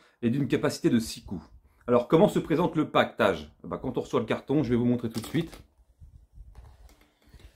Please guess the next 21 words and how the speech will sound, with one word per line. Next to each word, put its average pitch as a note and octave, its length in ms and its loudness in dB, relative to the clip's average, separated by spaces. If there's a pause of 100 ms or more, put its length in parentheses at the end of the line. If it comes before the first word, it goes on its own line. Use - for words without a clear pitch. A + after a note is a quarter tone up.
(160)
Alors, C3 240 4
vous E3 180 2
avez F3 480 4 (160)
ici F#3 480 -6 (1900)
le E3+ 200 4
pistolet D#3 600 4 (120)
T D3 120 -4
quatre C3+ 300 -2
E C3+ 260 -2 (220)
H C3 160 0
D C3+ 100 4
P C3 320 0
cinquante. A#2 560 -4 (3250)
Un E3+ 120 2
mode F3+ 200 6
d'emploi F3 420 4
qui E3 140 -2
est C#3 60 4
caché C#3+ 320 -2
dessous, D3 400 -2 (140)
euh, G#2 280 0